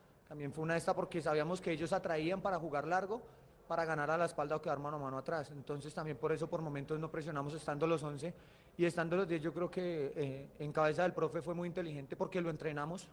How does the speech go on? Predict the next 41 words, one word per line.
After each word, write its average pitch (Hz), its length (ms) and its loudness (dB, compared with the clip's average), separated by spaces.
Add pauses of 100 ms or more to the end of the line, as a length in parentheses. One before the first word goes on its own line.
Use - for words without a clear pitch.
(180)
casualmente 156 520 0
lo 165 60 0
entrenamos, 151 560 -2 (460)
eh, 147 340 6
antier, 156 500 4
que 160 400 -2 (220)
si 165 260 2
el 160 120 6
equipo 165 260 0
quedaba 170 340 4
con 180 160 -2
diez 190 240 2
teníamos 175 360 -4
que 180 80 -2
emparejar 165 540 2 (840)
y 156 320 6
simplemente 170 520 2
el, 180 200 2
el, 175 180 4
el, 170 300 0
el 160 240 2
delantero 160 340 2
de 180 60 0
nosotros 175 320 -2
se 196 100 -6
quedaba 156 260 4
con 175 220 -2
dos 156 160 4
centrales 170 420 -2
de 165 120 -2
ellos 156 180 -6
para 175 160 2
fijarlo 160 380 0
y 175 40 -2
ya 147 120 2
el 143 40 0
resto 160 280 -2
quedábamos 160 380 0
mano 160 200 -4
a 131 40 -6
mano. 175 240 -2